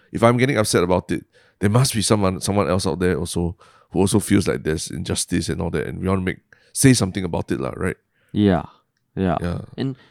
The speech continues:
Speaker 2: and I think, like, yeah, the, the, the school element thing also, when I was in school, I used to hate anything to do with history or even, like, in, for the classes where must do participation, group discussion, share your opinion. I used to be like, "Ah, fuck, can we, can you just tell me what
Speaker 1: Mm.
Speaker 2: to memorize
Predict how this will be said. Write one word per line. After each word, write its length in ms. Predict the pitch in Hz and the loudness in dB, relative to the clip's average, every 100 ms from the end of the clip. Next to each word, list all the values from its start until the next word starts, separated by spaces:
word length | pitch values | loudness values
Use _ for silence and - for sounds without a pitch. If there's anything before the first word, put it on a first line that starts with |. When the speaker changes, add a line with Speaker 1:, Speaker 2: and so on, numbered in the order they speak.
| - | -10
Speaker 2:
and 200 | 147 - | -10 -6
I 80 | 165 | -8
think, 300 | - 277 208 | -6 -4 -2
like, 180 | 113 | 0
yeah, 160 | 135 113 | 2 0
the, 320 | 87 123 120 | 0 0 0
the, 220 | - 117 120 | 0 -2 0
the 100 | 127 | -2
school 240 | - 226 | -2 -2
element 280 | 185 180 175 | 0 -2 -2
thing 100 | 175 | -2
also, 180 | 151 156 | -2 0
when 120 | 139 | 0
I 80 | 147 | 2
was 80 | 147 | 0
in 100 | 156 | -2
school, 260 | - 226 | -2 0
I 40 | - | 0
used 260 | 151 202 | 0 -2
to 180 | - 90 | 0 0
hate 520 | 85 - - 180 180 - | 0 -10 -6 -2 -2 -2
anything 420 | 104 135 147 156 | -2 -2 -2 -4
to 80 | 120 | 2
do 80 | 131 | 2
with 160 | 98 | 2
history 720 | - 110 - - - 123 120 | 0 -6 -4 -6 -2 2 2
or 400 | 117 85 85 82 - _ - - | 0 -2 -4 -6 -12 _ -20 -6
even, 240 | 180 214 214 | -2 -2 0
like, 320 | 107 80 - - | 0 -2 -6 -4
in, 300 | 110 104 95 | -2 -2 -2
for 240 | - 95 | 0 0
the 80 | 92 | 0
classes 360 | - 113 - 139 | -4 -6 -4 2
where 160 | 143 | 2
must 300 | 120 98 92 | 4 2 0
do 140 | 110 135 | 0 -2
participation, 720 | 127 92 107 107 107 113 123 | -2 -8 -8 -8 -4 -2 -2
group 280 | 104 127 113 | 0 -2 -2
discussion, 480 | 98 - 98 123 120 | -4 -4 -4 -2 -4
share 260 | - 131 | -4 0
your 120 | 117 82 | 0 0
opinion. 360 | - 117 127 | 0 -2 0
I 100 | 98 | 0
used 100 | 123 127 | -2 0
to 20 | |
be 60 | |
like, 140 | 113 62 | -2 -2
"Ah, 200 | 98 90 | -6 -10
fuck, 580 | - - 120 113 113 110 | -12 -8 -2 2 2 0
can 120 | 120 | -4
we, 120 | 135 | -6
can 140 | 139 156 | -4 -2
you 60 | 160 | -2
just 120 | - | -2
tell 140 | 117 | -2
me 80 | 127 | 2
what 160 | 123 107 | 2 2
Speaker 1:
Mm. 80 | |
Speaker 2:
to 120 | 90 101 | 2 2
memorize 640 | 98 101 104 107 110 - | 0 0 2 4 2 -2